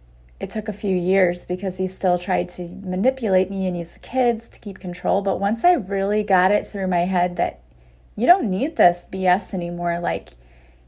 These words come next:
you owe him nothing, not a thing. And once I finally got that through my head,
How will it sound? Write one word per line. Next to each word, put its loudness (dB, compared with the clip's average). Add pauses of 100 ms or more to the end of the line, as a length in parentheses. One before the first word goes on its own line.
(140)
you 2
owe 4
him 0
nothing, -2 (220)
not 2
a -4
thing. -4 (760)
And -2
once 2
I 0
finally 0
got 0
that 0
through -6
my -2
head, -4